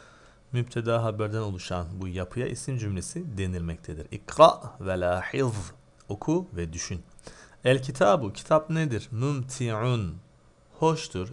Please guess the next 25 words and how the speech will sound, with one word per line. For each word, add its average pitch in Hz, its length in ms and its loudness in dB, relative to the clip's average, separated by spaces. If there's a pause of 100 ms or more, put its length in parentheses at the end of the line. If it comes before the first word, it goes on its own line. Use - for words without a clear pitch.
zevklidir, 98 680 -4
keyiflidir, 90 800 -8
ilginçtir, 90 520 -10
faydalıdır 95 680 -4
gibi 85 260 -4
manalara 92 500 -4
geliyor. 117 360 -6 (1400)
Burada 170 220 2
geçen 131 340 -2
el 120 200 2
kitabu 123 760 4
lafzı 113 360 0
nedir? 127 280 0 (140)
Mübtede'un. 95 840 -4 (140)
Mübtedadır. 123 600 -2 (160)
Merfu'un. 147 720 -2
Merfudur. 113 640 -4 (220)
Ne 104 220 0
ile 160 180 0
merfu? 82 560 -6
Bil 92 280 -4
zammit. 98 500 -2
Zamme 98 420 -2
ile 85 180 -4
merfu. 78 320 -14